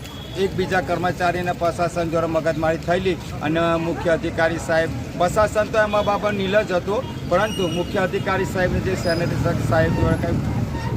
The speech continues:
મગજમારી થયેલી એ બાબતમાં આજ રોજ અમારે સંપૂર્ણપણે સુખદ સમાધાન થયેલું છે અને બહુ સારી રીતે હું આમોદ નગરપાલિકાના ચોવીસે ચોવીસ પ્રમુખ સહિત ચોવીસે ચોવીસ સદસ્ય શ્રીનો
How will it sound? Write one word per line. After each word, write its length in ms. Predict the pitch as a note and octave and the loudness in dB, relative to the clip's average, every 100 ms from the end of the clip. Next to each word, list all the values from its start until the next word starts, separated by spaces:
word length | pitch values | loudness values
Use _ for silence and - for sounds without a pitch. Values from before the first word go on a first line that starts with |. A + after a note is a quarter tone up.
| - | 0
મગજમારી 600 | E3+ F#3 A#3+ - G3+ F#3+ | 2 4 2 2 0 2
થયેલી 220 | F3 E3+ | 0 2
એ 80 | G#3 | 2
બાબતમાં 600 | F#3+ F3+ F#3+ G3 G3+ D#3 | 2 2 2 2 0 4
આજ 180 | G3 G3+ | 2 4
રોજ 200 | G#3 F3 | 2 2
અમારે 380 | D#3+ F#3 G3+ - - - - | 4 4 4 2 0 -2 0
સંપૂર્ણપણે 840 | G3 G3 A3+ A3+ G#3+ - F#3+ G3+ F3+ - - | 0 0 2 2 2 2 0 2 2 0 -2
સુખદ 280 | - E3 G#3 - | -2 2 0 2
સમાધાન 440 | E3+ F3 F#3 F#3+ | 0 2 2 2
થયેલું 380 | F3+ D3+ D#3+ F#3+ | 2 2 2 2
છે 160 | D#3 G#3+ A3 - - F3+ | 4 2 2 -2 -2 0
અને 200 | F#3 A3+ - - - - - - | 4 6 6 4 2 -2 -4 0
બહુ 160 | - - | 0 0
સારી 280 | F#3 F#3 G#3 | -2 -2 -2
રીતે 300 | G3+ F#3+ F3+ D#3+ - - - - | -4 -4 -4 -4 -6 -8 -10 -10
હું 200 | - E3 | -2 0
આમોદ 200 | E3 F#3 | 2 2
નગરપાલિકાના 920 | F#3 F3+ F#3+ F#3 F#3 F#3 F#3 F#3+ G3 G3 - - - - - - - - - - - - | 0 2 2 2 0 2 0 2 2 2 -2 -2 -4 -4 -6 -6 -8 -8 -10 -12 -12 -6
ચોવીસે 460 | F#3+ G3 - A#3+ A#3 | 0 0 2 2 2
ચોવીસ 460 | - G3 A3+ A3+ - - - | 2 2 2 0 -4 -6 -2
પ્રમુખ 360 | F#3 F#3+ A3+ | 0 0 -2
સહિત 420 | - G#3 G#3 A3 | 2 2 2 0
ચોવીસે 380 | G3+ G3 G3+ A3+ | -4 -2 -2 -2
ચોવીસ 340 | G#3+ F#3+ G3+ G#3+ | -2 -2 -2 -2
સદસ્ય 560 | F3 E3+ G3+ G3+ G#3+ | -4 0 0 0 -2
શ્રીનો 440 | G3+ F#3 G3 G3+ | -2 0 0 2